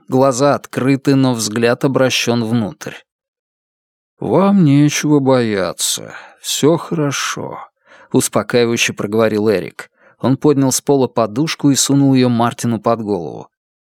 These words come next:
«Что же случилось?» прошептала Памела. «Закройте глаза и расслабьтесь», заговорил Эрик. «Вы в полной безопасности,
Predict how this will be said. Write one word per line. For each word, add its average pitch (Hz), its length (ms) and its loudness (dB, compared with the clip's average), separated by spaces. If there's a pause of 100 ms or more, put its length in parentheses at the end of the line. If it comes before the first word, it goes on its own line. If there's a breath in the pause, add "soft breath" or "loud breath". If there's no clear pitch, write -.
(680)
«Что - 640 -2
же 208 140 0
случилось?» 214 840 0 (360)
прошептала 107 600 -2
Памела. 76 520 -6 (1160)
«Закройте 143 840 0
глаза 143 800 2 (400 loud breath)
и - 120 -2
расслабьтесь», - 1120 -2 (260)
заговорил 113 600 0
Эрик. 82 380 -10 (720)
«Вы 170 220 2
в - 140 -8
полной 190 540 2
безопасности, 123 1300 0